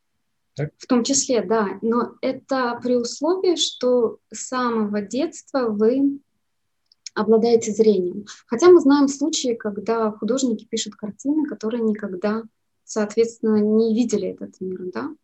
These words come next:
Speaker 2: Но помните, как с-, говорил поэт, «Посредством глаза, но не глазом, смотреть на мир умеет разум», да? А, там,
Speaker 1: <laughs>
Speaker 2: скажем,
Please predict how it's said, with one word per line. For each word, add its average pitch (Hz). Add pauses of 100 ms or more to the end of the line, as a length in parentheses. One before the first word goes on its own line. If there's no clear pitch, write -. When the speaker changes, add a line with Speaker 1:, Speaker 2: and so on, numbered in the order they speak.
(720)
Speaker 2:
Но 254 (520)
помните, 247
как 208
с-, -
говорил 220
поэт, 240 (460)
«Посредством 233
глаза, 202
но 196
не 208
глазом, 285
смотреть 233
на 226
мир 226
умеет 220
разум», 190
да? 214 (480)
А, 208
там, 208
Speaker 1:
<laughs> -
Speaker 2:
скажем, 208